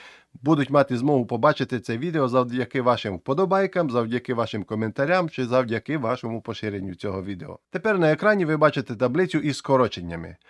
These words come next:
Головне запам'ятайте, скорочення використовуються у розмовній англійській або в неформальній англійській мові, в неформальному спілкуванні, тому у формальних якихось заявах чи листах,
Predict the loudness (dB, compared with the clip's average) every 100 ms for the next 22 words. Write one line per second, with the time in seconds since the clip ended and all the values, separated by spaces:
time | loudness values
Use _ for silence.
0 | _ 2 4 4 0 0 0 0 2 0
1 | -2 -8 -8 -2 -2 -2 -2 0 0 -2
2 | -4 -2 -4 -2 -2 0 0 0 4 4
3 | 4 0 -2 -2 -2 -2 -2 0 0 0
4 | 0 -2 0 2 4 4 2 -2 -2 -4
5 | -2 -4 -6 -6 0 2 2 0 -2 -4
6 | -4 -2 -2 -2 -6 -8 -10 -2 0 2
7 | 0 -4 -10 -20 -10 -2 0 2 0 2
8 | 2 4 4 4 4 4 4 2 -6 -18
9 | _ _ -14 -10 -6 -6 -4 0 2 4
10 | 4 4 2 -2 -8 -6 -6 -8 0 4
11 | 6 4